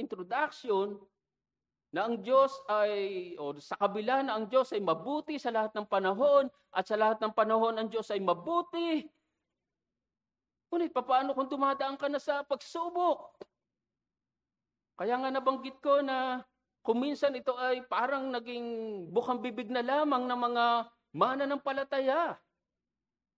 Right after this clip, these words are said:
Naging parang mantra na lamang sa maraming mga iglesia. Ngunit pagka dumadaan na sa mga pagsubok, ay nasasabi pa ba na mabuti ang Diyos?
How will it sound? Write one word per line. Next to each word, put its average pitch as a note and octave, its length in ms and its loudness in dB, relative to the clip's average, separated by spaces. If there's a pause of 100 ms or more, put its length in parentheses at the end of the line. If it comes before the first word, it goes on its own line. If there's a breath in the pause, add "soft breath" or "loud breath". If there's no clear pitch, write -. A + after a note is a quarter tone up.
(600)
Naging G#3+ 400 -4
parang C4 320 4
mantra C4 400 0
na C4+ 160 -4
lamang C#4 400 -2
sa B3+ 160 -4
maraming C4+ 400 -2
mga C4 240 -4
iglesia. C4+ 800 -2 (2250)
Ngunit A#3+ 300 -6
pagka C4 320 0
dumadaan B3+ 500 -2
na C4 140 -2
sa C4 160 -4
mga C4 180 -2
pagsubok, D4 800 -2
ay A#3+ 260 -4
nasasabi C4 600 -2
pa C4 160 -2
ba C4+ 160 0
na C4+ 160 -2
mabuti C4 480 -6
ang C4+ 160 0
Diyos? D4 580 -2